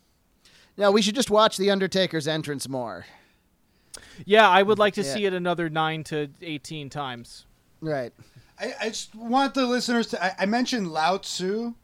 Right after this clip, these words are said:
Speaker 3: sometimes pronounced Lao Tzu.
Speaker 1: Yeah.
Speaker 3: Um, he,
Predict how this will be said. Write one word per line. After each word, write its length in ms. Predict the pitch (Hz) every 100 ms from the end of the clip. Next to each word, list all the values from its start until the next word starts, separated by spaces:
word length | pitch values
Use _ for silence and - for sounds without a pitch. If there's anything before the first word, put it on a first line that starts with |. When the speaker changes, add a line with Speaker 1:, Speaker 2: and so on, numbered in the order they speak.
| _ _ _ _
Speaker 3:
sometimes 360 | - 185 180 175
pronounced 440 | - 170 165 160
Lao 220 | 139 147 175
Tzu. 220 | - 185
Speaker 1:
Yeah. 220 | 175 180 180 _ _
Speaker 3:
Um, 400 | 147 135 135 143
he, 140 | 147